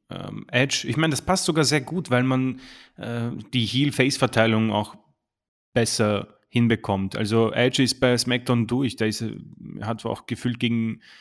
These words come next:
jeden, äh, ein Match bestritten, wo wir gesagt haben, das könnte interessant sein. Ich meine, viele war's nicht, äh, Bryan, äh, Rollins und, äh, Roman Reigns. Ähm,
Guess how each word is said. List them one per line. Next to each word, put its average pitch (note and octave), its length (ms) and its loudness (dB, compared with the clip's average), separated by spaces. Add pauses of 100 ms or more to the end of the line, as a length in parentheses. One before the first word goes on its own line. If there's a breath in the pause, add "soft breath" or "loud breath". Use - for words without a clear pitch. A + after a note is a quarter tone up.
(200 loud breath)
jeden, A#2 560 2
äh, - 40 -12
ein A2 300 -4
Match A#2+ 220 0
bestritten, A#2+ 520 -2
wo A2 120 0
wir A2 80 0
gesagt A#2 320 -2
haben, A#2 120 2
das G#2 160 -4
könnte G#2 200 2
interessant G#2+ 580 0
sein. F2+ 240 -2
Ich F2+ 100 -10
meine, G#2+ 120 0
viele A#2+ 240 2
war's G#2+ 280 2
nicht, F2+ 300 -4
äh, G2+ 80 0
Bryan, G#2+ 680 2
äh, G#2 240 -6
Rollins A2+ 640 2
und, G#2+ 260 0
äh, A#2+ 80 2
Roman G#2+ 380 0
Reigns. G#2 380 -2 (640 loud breath)
Ähm, A2 440 0